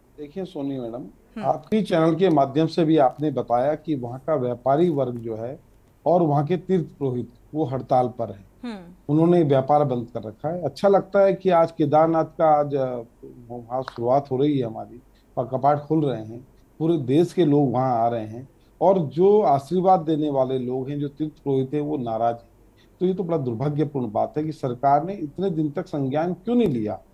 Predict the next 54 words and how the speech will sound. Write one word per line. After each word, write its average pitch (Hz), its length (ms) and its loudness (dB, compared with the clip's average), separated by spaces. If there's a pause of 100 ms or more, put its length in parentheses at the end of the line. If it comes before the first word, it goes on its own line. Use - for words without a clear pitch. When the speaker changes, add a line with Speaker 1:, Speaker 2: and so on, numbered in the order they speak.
Speaker 2:
हम्म। 247 200 -8
Speaker 1:
कई, 196 220 4
काफी 151 360 2
लंबा 165 260 2
समय 143 320 0
हो 120 180 -4
गया 127 200 -4
जब 139 220 -4
तीर्थ 151 240 -8
पुरोहितों 143 320 0
ने 139 100 -4
कह 135 220 0
दिया 127 240 -2
था 113 320 -8 (260)
कि 180 60 2
अगर 165 220 4
आप 160 200 6
हमारी 147 220 2
मांगे 139 360 0
नहीं 139 200 0
मानेंगे, 131 380 -4
और 151 120 -4
मांगे 190 300 0
क्या, 208 180 0
कोई 208 180 -12
घर 143 280 -2
में 180 60 -8
राशन 160 320 -4
थोड़ी 202 120 -6
भरवा 151 260 2
रहे 135 140 2
हैं 127 60 -4
आपसे। 113 240 -8
Speaker 2:
हम्म। - 400 -10
Speaker 1:
मांगे 190 240 6
ये 220 220 4
जो 214 120 2
आपने 214 200 0
तोड़फोड़ 190 520 0
मचा 175 180 4
रखी 170 360 -2
है 113 260 -4 (380)
स्मार्ट 165 380 0
प्रोजेक्ट 160 340 0
के 175 80 -2
नाम 139 220 -2
पर, 131 140 -8
वो 175 200 -8
तोड़फोड़ 165 420 0
Speaker 2:
हम्म। 170 100 2
Speaker 1:
को 180 80 0
सही 143 240 0
कर 143 180 -4
दो, 117 240 -12